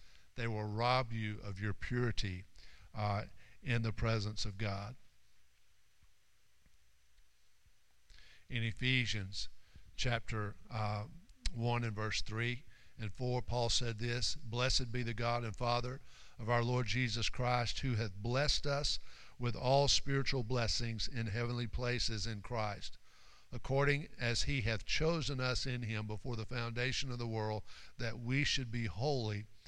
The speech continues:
and without blame before him in love." How many of you know that God desires for us to be holy? God, and listen, guys,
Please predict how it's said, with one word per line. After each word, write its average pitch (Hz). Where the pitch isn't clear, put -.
and 117
without 120
blame 113
before 131
him 101
in 113
love." 107
How 139
many 151
of 143
you 139
know 127
that 113
God 127
desires 101
for 123
us 117
to 120
be 113
holy? 107
God, 151
and 147
listen, 160
guys, 107